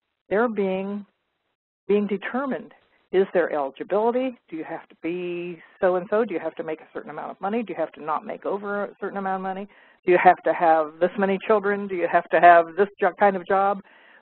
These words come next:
So there are all kinds of things that we could participate in making those decisions. Those are policy decisions, and that's what we're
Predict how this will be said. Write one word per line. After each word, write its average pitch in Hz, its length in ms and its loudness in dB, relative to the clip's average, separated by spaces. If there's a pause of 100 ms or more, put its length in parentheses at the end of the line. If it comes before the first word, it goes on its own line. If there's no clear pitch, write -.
So 214 120 0
there 196 180 2
are 180 80 0
all 208 180 -2 (100)
kinds 269 280 -6
of 202 160 -6
things 180 320 -10
that 170 240 -2 (300)
we 226 120 -6
could - 220 -12
participate 156 640 -12 (140)
in 156 240 -8
making 160 300 -12
those 156 120 -10 (100)
decisions. - 420 -18 (360)
Those 277 160 2
are 180 80 -2 (160)
policy 170 380 -4
decisions, 208 500 -10 (720)
and 180 480 2
that's 202 280 4
what - 140 -2
we're 185 140 -6